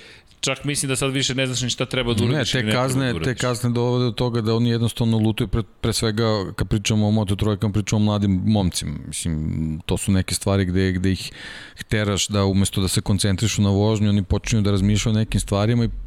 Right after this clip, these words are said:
Speaker 2: počinju da budu nesigurni u nekim detaljima, što, što na tom nivou vožnje, to je apsolutno nepotrebno.
Speaker 1: I, i opasno može
Speaker 2: Opasno.
Speaker 1: da bude.
Speaker 2: U-, u-,
Speaker 1: Opasno može da bude, što
Speaker 2: upravo
Speaker 1: je
Speaker 2: to.
Speaker 1: upravo kontra onome što
Speaker 2: Tako
Speaker 1: ti želiš
Speaker 2: je.
Speaker 1: da postigneš.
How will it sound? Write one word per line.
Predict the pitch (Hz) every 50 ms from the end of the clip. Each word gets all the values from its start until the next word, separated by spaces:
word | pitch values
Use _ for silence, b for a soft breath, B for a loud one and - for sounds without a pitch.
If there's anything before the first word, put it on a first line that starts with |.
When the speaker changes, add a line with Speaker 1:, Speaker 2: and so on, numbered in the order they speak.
| - - -
Speaker 2:
počinju | 113 107 - - - 123 117
da | 110 110
budu | 107 110 123 117 117
nesigurni | 113 120 127 123 - - 101 85 92 87 80 87 85 80 78 - B B B B B B B B B B B B
u | - 98
nekim | 95 95 90 - 104 98
detaljima, | 87 85 - 95 90 90 90 87 82 78
što, | - - - - 92 87 82 82
što | - - - - - 80 76
na | 78 76
tom | - - 92 87 90 92
nivou | 92 90 82 82 87 90 92 92 92 90 90 90
vožnje, | 85 87 85 85 90 82 82 90 90 85
to | - - 92
je | 82
apsolutno | 76 - - - 90 85 78 - 92
nepotrebno. | 90 87 - - 76 - - - - -
Speaker 1:
I, | 85
i | - - 92 90 87 85
opasno | 85 85 - - 95 87 - 76 73
može | 71 82 80 - -
Speaker 2:
Opasno. | 76 - - 65
Speaker 1:
da | 65 - - - -
bude. | 71 73
Speaker 2:
U-, | 71 -
u-, | - 90 87
Speaker 1:
Opasno | 82 - 101 98 - 113 110
može | 110 113 110 107
da | -
bude, | 113 127 123 107
što | 90
Speaker 2:
upravo | 90 104 98
Speaker 1:
je | 95
Speaker 2:
to. | 98 92
Speaker 1:
upravo | 120 107 - - 120 113 110
kontra | - - - - 127 131 131 131 117 - 120 117
onome | 120 117 120 120 117
što | 101 - 110
Speaker 2:
Tako | 90 82
Speaker 1:
ti | 110
želiš | 110 113 95 85
Speaker 2:
je. | 107
Speaker 1:
da | 110 98
postigneš. | - 101 98 - - 92 87 82 85